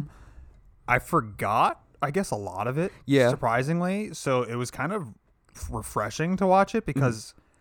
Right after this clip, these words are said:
Speaker 2: I forgot how, like, much of a horror film this is.
Speaker 1: Yeah, man, like, I don't know what it was. Like, this was, like, one of the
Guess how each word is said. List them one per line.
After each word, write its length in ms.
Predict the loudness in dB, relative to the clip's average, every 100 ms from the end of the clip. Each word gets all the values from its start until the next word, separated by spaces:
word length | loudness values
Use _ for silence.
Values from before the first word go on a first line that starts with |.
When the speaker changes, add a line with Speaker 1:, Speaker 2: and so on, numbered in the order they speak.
| _ -6
Speaker 2:
I 80 |
forgot 380 | -4 2 6 6
how, 180 | 8 6
like, 300 | 6 2 0
much 260 | -2 0 0
of 80 |
a 60 | -2
horror 500 | -6 -8 -4 2 2
film 320 | 4 4 4
this 140 | 2 0
is. 260 | 0 0
Speaker 1:
Yeah, 260 | 0 0 2
man, 280 | 4 4 4
like, 200 | 4 2 -8 -20 _ 0
I 100 | 2
don't 140 | 4 4
know 80 |
what 260 | 6 8 6
it 120 | 6
was. 360 | 4 6 6 4
Like, 120 | 2
this 160 | 0 2
was, 120 | 2
like, 140 | 2 _ -16
one 480 | -10 0 4 6 6
of 300 | 2 0 4
the 200 | 4